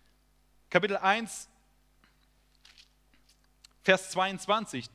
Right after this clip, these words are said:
„Dies alles aber ist geschehen, damit erfüllt würde, was der Herr durch den Propheten geredet hat.“ Kapitel zwei, Vers fünf. „In Bethlehem in Judäa, so steht es geschrieben durch den Propheten.“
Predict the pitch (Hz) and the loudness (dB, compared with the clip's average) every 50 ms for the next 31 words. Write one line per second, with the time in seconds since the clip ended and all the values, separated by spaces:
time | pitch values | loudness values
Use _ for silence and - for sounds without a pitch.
0 | - 208 254 262 - - - 175 202 254 262 233 - 208 175 156 175 196 202 - | -6 -4 -4 -4 -6 -4 2 4 4 4 4 0 -4 -4 -4 -2 -2 -4 -6 -6
1 | - - 165 - - - - 247 247 196 156 156 190 190 _ _ _ _ _ - | -6 -6 -4 -2 -2 -2 -2 -2 -2 -2 -4 -6 -8 -12 _ _ _ _ _ 0
2 | - 139 160 175 - 180 147 139 - - - - 247 285 285 190 - 156 156 160 | 2 2 2 2 -4 -4 -4 -6 -6 -6 -4 -2 -2 -2 -2 -6 -4 -2 -2 0
3 | 165 170 160 156 - - 147 135 127 175 190 196 196 190 160 - 156 147 135 - | 0 -2 -2 -4 -2 -4 -4 -2 0 -2 -2 -2 -4 -6 -6 -4 -6 -6 -6 -6
4 | 143 139 - - - 196 196 196 - 170 151 151 139 160 156 143 135 113 - 104 | -10 -10 -8 -2 -2 -2 -2 -2 -8 -10 -10 -8 -6 -6 -4 -4 -6 -8 -10 -14
5 | 90 - - _ _ _ _ _ _ _ - - - - - - - 160 160 170 | -16 -18 -20 _ _ _ _ _ _ _ -20 -20 -20 -20 -12 0 2 2 2 2
6 | 208 185 180 - - - 185 185 208 220 233 240 214 - - - - _ _ _ | 0 -6 -6 -6 0 6 6 8 8 6 2 -2 -6 -12 -18 -20 -20 _ _ _
7 | - - 196 185 - - - 277 269 185 135 - - - _ _ _ _ _ _ | -2 2 2 2 2 2 0 0 0 0 -4 -8 -14 -20 _ _ _ _ _ _
8 | _ _ - - 190 190 156 202 233 269 - 233 226 220 233 226 220 202 196 208 | _ _ 0 2 2 2 4 2 0 0 0 2 2 2 2 0 -4 -6 -4 -2
9 | 196 196 156 139 131 135 208 254 247 - - 247 262 254 233 - - 190 170 - | 0 0 0 0 -2 -2 -2 -2 -2 0 0 0 -2 -2 -6 -6 -4 -2 -2 -2
10 | - - 170 190 214 233 233 240 247 226 170 - 180 202 202 - - 190 180 - | -2 -2 -2 -2 -4 -4 -4 -6 -8 -10 -4 -2 -2 -2 -2 -2 -4 -4 -4 -2
11 | 196 185 - - 220 226 - - - 101 | -4 -6 -2 -2 -4 -4 -4 -6 -12 -16